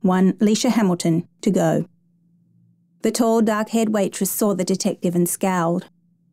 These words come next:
English said, "Leisha, let's go outside and avoid a scene." She nodded and quietly followed him out to the car. "It's time for a little chat," he said.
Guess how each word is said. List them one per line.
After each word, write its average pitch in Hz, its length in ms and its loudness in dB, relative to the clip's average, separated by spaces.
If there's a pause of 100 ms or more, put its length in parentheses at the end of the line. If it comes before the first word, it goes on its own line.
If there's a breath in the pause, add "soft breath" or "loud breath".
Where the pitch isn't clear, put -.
(120)
English 220 380 2
said, 196 340 -2 (560)
"Leisha, 240 420 2
let's 277 200 -4
go 247 180 0
outside 185 560 -2
and 185 120 2
avoid 180 340 0
a 175 40 -2
scene." 175 460 0 (720)
She - 200 0
nodded 233 320 2
and 208 160 2
quietly 220 400 0
followed 202 380 -2
him 190 140 2
out 180 180 -2
to 190 80 -6
the 202 80 -2
car. 175 360 -2 (720)
"It's - 160 -4
time 302 300 2
for 233 140 0
a 220 60 4
little 220 240 2
chat," - 360 -2
he - 120 -6
said. 165 360 -2